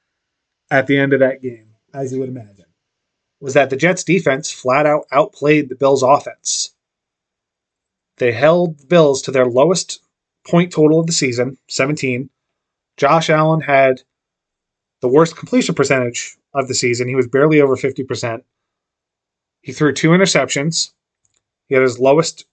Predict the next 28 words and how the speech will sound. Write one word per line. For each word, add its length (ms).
quarterback 380
rating 300
of 60
the 80
season. 440
And 100
he 120
only 180
threw 240
for 120
a 60
little 240
over 140
two 180
hundred 220
yards. 320
Now, 140
he 60
had 120
two 140
rushing 300
touchdowns. 580
One 180
of 80
them 160
was 120
a 40
big 440